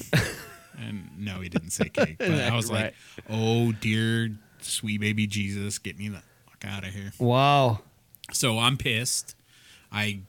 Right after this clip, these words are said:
Speaker 2: get super drunk at the bar, and we leave. And my ex-wife feels really bad, and she's like, "Hey, so I just got you tickets to see A F I for, on your actual birthday." And I was like, "Thanks."
Speaker 1: Ah.
Speaker 2: Because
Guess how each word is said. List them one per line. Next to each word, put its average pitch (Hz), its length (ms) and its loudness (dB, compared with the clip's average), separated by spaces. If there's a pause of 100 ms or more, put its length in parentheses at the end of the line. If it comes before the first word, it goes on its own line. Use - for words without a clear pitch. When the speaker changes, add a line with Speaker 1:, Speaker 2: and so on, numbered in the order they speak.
Speaker 2:
get 104 260 -4
super 117 300 0
drunk 117 280 0
at 123 100 0
the 123 60 -2
bar, 104 320 -2 (1120)
and 101 220 -2
we 104 100 -2
leave. 143 440 0 (800)
And 95 80 -12
my 95 120 -6
ex-wife 98 320 -10
feels 95 240 -14
really 90 220 -10
bad, 85 300 -12
and 85 100 -16
she's - 140 -14
like, 92 160 -12
"Hey, 113 420 -8
so 101 380 -10 (520)
I 110 40 -10
just 113 200 -8
got 113 160 -8
you 101 120 -16
tickets 101 400 -10
to 98 120 -10
see 95 360 -10 (100)
A 98 140 -10
F - 180 -14
I 62 220 -16 (240)
for, - 180 -16 (480)
on 95 100 -10
your 87 200 -16
actual 82 520 -14
birthday." 57 480 -20
And - 120 -20 (100)
I - 20 -16
was 87 140 -18
like, - 200 -20
"Thanks." - 720 -10 (180)
Speaker 1:
Ah. 127 560 2 (120)
Speaker 2:
Because 82 840 -10